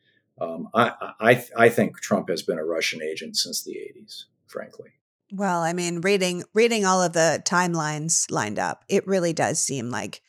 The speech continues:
Speaker 2: eh, he was either the most useful idiot or actually involved because,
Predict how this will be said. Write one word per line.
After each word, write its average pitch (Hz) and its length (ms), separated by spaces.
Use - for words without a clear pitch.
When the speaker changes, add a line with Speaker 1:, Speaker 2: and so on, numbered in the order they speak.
Speaker 2:
eh, 95 240
he - 160
was 202 140
either 196 200
the 185 140
most 185 640
useful 180 500
idiot 123 520
or 180 280
actually 160 560
involved 120 640
because, 165 640